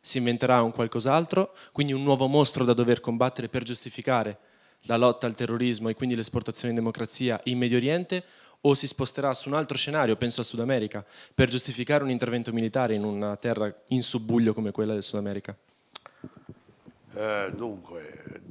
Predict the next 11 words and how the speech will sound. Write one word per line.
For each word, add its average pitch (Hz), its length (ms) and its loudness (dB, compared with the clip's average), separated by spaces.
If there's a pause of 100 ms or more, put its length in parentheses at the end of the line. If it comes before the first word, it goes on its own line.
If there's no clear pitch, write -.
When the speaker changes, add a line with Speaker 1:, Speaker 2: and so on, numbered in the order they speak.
(160)
Speaker 2:
molte 117 300 -2
domande. 101 680 -6 (240)
La 104 300 -8
tua 131 220 2
domanda 123 400 -2
ne 110 120 -6
presuppone 110 560 -8
molte 110 340 -4
altre. - 580 -8
Io, 127 360 -8
eh, 104 340 -4